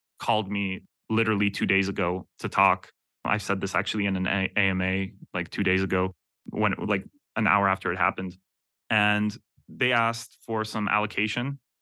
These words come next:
I'm like, "Well, you know, I don't think the optics are really there for us. Like, it's, it's, I feel a bit weird. Like, we have this fundraising element, and then we would list on you guys. And, like, I just, I'm not a big fan. I don't, I don't like the optics of it."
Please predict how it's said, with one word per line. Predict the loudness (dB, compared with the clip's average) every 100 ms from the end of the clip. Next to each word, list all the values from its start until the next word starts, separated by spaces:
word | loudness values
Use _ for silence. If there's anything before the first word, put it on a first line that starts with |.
| -4
I'm | -2
like, | 0 -4 -4
"Well, | -4 -4 -6 -2
you |
know, | 2 4
I | 2
don't | 2 0
think | 2
the | 2
optics | 2 2 0 -2 -2
are |
really | -2 0 -2 -2 -6 -4
there | 0 0
for | 0 -2 0
us. | 0 -2 -2
Like, | -6 -4
it's, | -8 -10 -8
it's, | -6 -6 -2
I | 0
feel | 2 0
a | 2
bit | 0
weird. | 2 2 4 2 0
Like, | 0 -2 -2
we | -2
have | 0 0
this | -2
fundraising | -4 -4 -2 -2 0
element, | 2 2 2 2 2 0
and | -2
then | -4 -2 -4 -6 -10 -2
we | 0
would | 2 0
list | 0 0 -2
on | -4 -2 -2 -4 -8 -12 -4
you | 0 2
guys. | 4 4 2 0
And, | 0 0
like, | 0 0
I | 0
just, | 0 -4 -8 -20 -20 _
I'm | 0
not | 2 2
a |
big | 2 0
fan. | 2 2 2
I |
don't, | 0 2
I |
don't | 2
like | 2
the | 0
optics | -2 -4 -8
of | -8
it." | -8